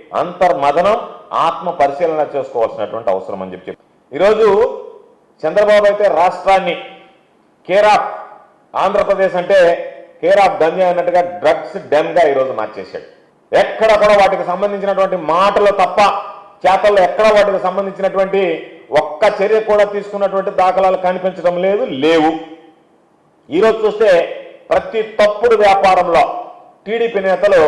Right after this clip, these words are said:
ఆరితేరారు. ప్రతి తప్పుడు వ్యాపారంలో టీడీపీ నేతలు భాగస్వామ్యంగా ఉన్నారు. లేదా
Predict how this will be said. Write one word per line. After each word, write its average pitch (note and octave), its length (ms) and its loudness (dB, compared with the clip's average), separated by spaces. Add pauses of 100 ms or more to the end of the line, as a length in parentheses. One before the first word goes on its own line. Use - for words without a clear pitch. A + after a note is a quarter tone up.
(480)
ఆరితేరారు. D3+ 640 2 (680)
ప్రతి F#3+ 240 0 (100)
తప్పుడు G#3+ 340 2
వ్యాపారంలో G3+ 560 4 (440)
టీడీపీ A3 360 -4
నేతలు G3+ 300 2
భాగస్వామ్యంగా F3+ 540 0
ఉన్నారు. F3+ 200 2
లేదా F3 120 2